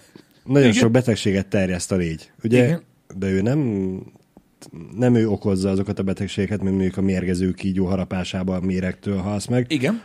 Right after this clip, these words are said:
Speaker 1: hanem csak rárepült valamire, összeszedte, és átrepül hozzád. Ugye
Speaker 2: Igen.
Speaker 1: akkor most ő ölt meg, vagy az, ami létrehozta eredetileg a, a, a betegséget, amiben meghalsz?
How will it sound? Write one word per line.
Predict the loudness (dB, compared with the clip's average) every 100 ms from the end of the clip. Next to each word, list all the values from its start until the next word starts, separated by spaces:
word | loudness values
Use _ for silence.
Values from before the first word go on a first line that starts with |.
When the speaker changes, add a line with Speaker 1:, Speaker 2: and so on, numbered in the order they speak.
| -4
Speaker 1:
hanem | 0 0
csak | 0 0
rárepült | 2 2 0 -2 -4 -2 -2
valamire, | 0 2 2 0
összeszedte, | -4 -2 -2 0 0 0
és | 0 -6 -16 -12
átrepül | -8 -6 -6 -6 -4
hozzád. | -2 -4 -6 -10 -12 -20
Ugye | -4 2
Speaker 2:
Igen. | 2
Speaker 1:
akkor | 4
most | 2 2 -6 -20 0
ő | 4 6
ölt | 6 6 4
meg, | 2 4
vagy | 4 2 4
az, | 4
ami | 6 6
létrehozta | 6 4 2 0 0 0
eredetileg | 0 2 0 -2 -2 -2 -2
a, | -2 -4 -8 -14
a, | -12 -8 -8 -10 -16 -20 _ _ _ -20 -12
a | -8 -6 -6 -6 -6 -8 -10 -16 -8
betegséget, | -6 -6 -8 -8 -8 -6
amiben | -4 -4
meghalsz? | -4 -6 -10 -12 -14